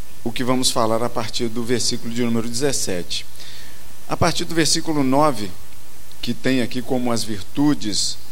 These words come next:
recomendadas, em outras versões, né, bíblicas, por exemplo, na Bíblia de Jerusalém fala do amor aos nossos inimigos. É, vem dizendo assim:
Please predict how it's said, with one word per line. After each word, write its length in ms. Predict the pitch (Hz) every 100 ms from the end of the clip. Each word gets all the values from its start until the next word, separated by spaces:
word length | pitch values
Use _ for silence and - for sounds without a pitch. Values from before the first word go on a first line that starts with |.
| - - -
recomendadas, 1080 | 113 - 117 113 107 117 131 120 98 - - - - - - - - - - - - - - - -
em 80 | 110
outras 360 | 120 123 117 104
versões, 640 | 110 98 - 131 131 101
né, 280 | 110 113 101
bíblicas, 520 | 92 120 117 107 101
por 140 | -
exemplo, 220 | 110 107 110
na 80 | 110
Bíblia 260 | 120 117
de 60 | 104
Jerusalém 500 | 113 107 107 101 117
fala 460 | - 113 113 98 - - - - - -
do 180 | 104 113
amor 420 | 107 110 127 104 - -
aos 220 | - 110 98
nossos 380 | 117 117 110
inimigos. 840 | 117 113 110 139 139 107 - - - - - - - - - - - - - - -
É, 600 | 110 113 110 110 110 107 - -
vem 200 | - 135
dizendo 360 | 139 120 135 135
assim: 360 | 127 - 131